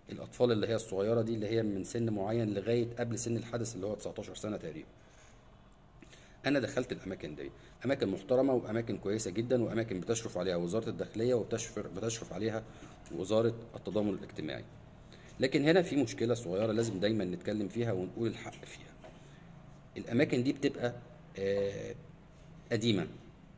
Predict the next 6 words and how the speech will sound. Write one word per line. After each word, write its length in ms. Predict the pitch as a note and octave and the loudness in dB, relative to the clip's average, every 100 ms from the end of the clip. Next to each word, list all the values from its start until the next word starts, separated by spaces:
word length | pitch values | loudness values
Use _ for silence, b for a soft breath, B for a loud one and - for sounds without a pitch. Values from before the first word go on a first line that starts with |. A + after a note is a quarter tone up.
| - - - - - - - | -20 -20 -20 -20 -14 -12 -12
فهي 320 | - A#2 C3 | -4 0 2
بيحصل 560 | A2+ G#2+ B2 - G#2+ G2 | 0 2 2 0 -2 -2
المشاكل 480 | F#2 F#2 B2 B2+ | -2 -2 -4 -4
بسبب 420 | G2 F#2+ B2+ A#2+ A2+ - - | -6 0 2 2 0 -8 -12
القدم 440 | G2+ - B2 A#2+ G2+ | -8 0 4 4 4
بتاعها، 400 | - F#2+ - | -2 -6 -8